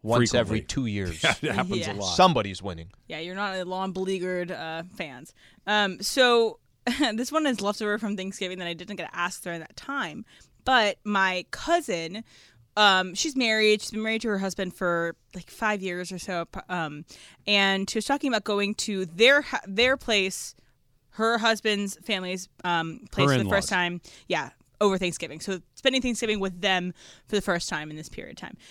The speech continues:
Speaker 3: And how they like to play spades. And she likes games, but she's never played spades before.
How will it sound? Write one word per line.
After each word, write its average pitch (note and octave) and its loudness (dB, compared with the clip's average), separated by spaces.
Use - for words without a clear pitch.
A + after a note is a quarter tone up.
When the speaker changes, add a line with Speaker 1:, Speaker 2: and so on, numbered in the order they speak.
Speaker 3:
And B3 4
how G3+ 6
they G#3+ 4
like G#3+ 2
to B3+ -2
play F3+ -2
spades. - -4
And F#3+ 2
she B3+ 0
likes F#3+ -4
games, G4 -2
but D4 -6
she's C4 -4
never B3 -2
played C4+ -8
spades C4+ -4
before. E3 -6